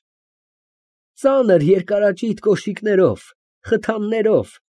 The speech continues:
երկար սրերով նրանք ո՞նց կարող են բարձրանալ այստեղ։ Ոչ, ոչ։ Նրանց մնում է սոսկ վերադառնալ և այստեղ ուղարկել հետևակայիններին, իսկ այրուձին նույնիսկ օրը ցերեկով է սարսափից դողալով անցնում այս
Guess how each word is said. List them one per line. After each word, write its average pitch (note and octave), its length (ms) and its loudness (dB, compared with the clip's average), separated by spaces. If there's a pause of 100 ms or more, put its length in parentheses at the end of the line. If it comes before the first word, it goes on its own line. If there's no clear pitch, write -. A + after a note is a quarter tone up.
(180)
երկար F3+ 600 0
սրերով D#3 640 0
նրանք D#3+ 400 0
ո՞նց B3 320 -4
կարող E3 400 0
են C#3+ 140 0
բարձրանալ D3 720 -2
այստեղ։ - 460 -10 (320)
Ոչ, C#4 340 -4
ոչ։ A3+ 640 -4 (1000)
Նրանց C3+ 440 0
մնում G3+ 380 -2
է F#3+ 80 0
սոսկ A#3+ 560 -4
վերադառնալ E3+ 720 -2 (720)
և D3 260 2
այստեղ F3 500 -2
ուղարկել D#3+ 540 -2
հետևակայիններին, A#3 1160 -4 (960)
իսկ F3+ 280 -6
այրուձին E3 640 0
նույնիսկ G3 600 -4
օրը G#3 200 -6
ցերեկով A3 640 -4
է G#3 80 0
սարսափից D#3+ 800 -6
դողալով F3 600 0
անցնում D#3 460 -2
այս C3+ 160 -2